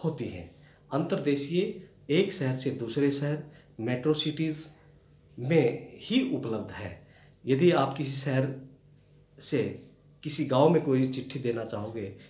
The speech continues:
यदि उस courier का वहाँ पर कोई office नहीं है या वहाँ पर, अ, deliver करने का कोई साधन नहीं है, तो आपकी वो courier service उपलब्ध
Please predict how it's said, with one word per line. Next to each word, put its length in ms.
यदि 140
उस 80
courier 400
का 80
वहाँ 260
पर 140
कोई 180
office 420
नहीं 180
है 260
या 360
वहाँ 140
पर, 140
अ, 1160
deliver 340
करने 260
का 100
कोई 180
साधन 340
नहीं 160
है, 380
तो 80
आपकी 320
वो 80
courier 540
service 640
उपलब्ध 400